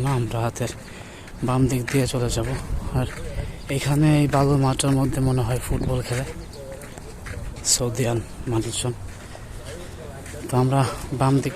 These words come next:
দিয়ে যাব, বাম দিক দিয়ে হয়তো বা আমাদের মসজিদটি পড়বে। আর দেখেন, সৌদি আরবে কত বোতল ফেলা রাখছে,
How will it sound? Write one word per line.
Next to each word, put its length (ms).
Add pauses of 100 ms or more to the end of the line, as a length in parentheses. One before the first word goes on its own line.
দিয়ে 220
যাব, 160 (280)
বাম 120 (100)
দিক 100 (100)
দিয়ে 140 (100)
হয়তো 320
বা 120
আমাদের 220 (100)
মসজিদটি 420
পড়বে। 260 (1120)
আর 140
দেখেন, 280
সৌদি 320
আরবে 260 (840)
কত 180 (160)
বোতল 320 (1800)
ফেলা 320
রাখছে, 260